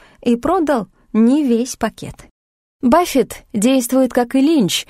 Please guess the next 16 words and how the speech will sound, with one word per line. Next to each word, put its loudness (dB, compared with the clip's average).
и 2
по 0
факту -2
оказывается 0
маркет-таймером. -2
Ведь -2
прайсинг — -4
то 4
есть -2
учет -2
цены 2
акции -2
при -4
покупке -4
или -2
продаже, 0